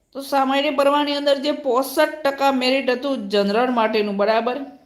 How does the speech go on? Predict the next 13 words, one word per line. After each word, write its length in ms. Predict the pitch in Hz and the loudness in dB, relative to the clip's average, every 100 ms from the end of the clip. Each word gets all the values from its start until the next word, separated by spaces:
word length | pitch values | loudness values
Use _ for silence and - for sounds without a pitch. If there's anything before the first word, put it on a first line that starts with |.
| _ _ _ _ _ _ _ _ _ _ _ _ _ _ _ _ _ _ _ | _ _ _ _ _ _ _ _ _ _ _ _ _ _ _ _ _ _ _
તો 80 | 269 | 0
એ 80 | 269 | 0
જનરલ 460 | 214 226 220 285 302 | 0 -2 2 0 2
માટેનું 480 | 294 285 277 269 | 2 2 2 0
મેરિટ 720 | 233 233 277 247 214 - - _ _ _ _ | 2 0 2 0 -2 -10 -20 _ _ _ _
મિત્રો 360 | 208 254 269 247 | -6 -4 0 0
છાસઠ 600 | 247 240 208 240 - 247 | 0 0 0 0 0 -2
જશે. 440 | 185 160 185 - - 196 - _ _ | -2 -2 -4 -6 -12 -14 -18 _ _
કેટલું 240 | 240 277 | -2 0
જશે? 300 | 220 220 240 226 | -2 -2 -6 -12
છાસઠ. 880 | - - 220 208 214 196 147 - - _ _ _ _ _ _ _ _ _ _ _ 190 | -16 -8 0 2 2 -2 -4 -8 -20 _ _ _ _ _ _ _ _ _ _ _ -6
લખી 260 | 190 269 | -2 0
લેજો, 460 | 240 196 208 320 | 4 4 2 -2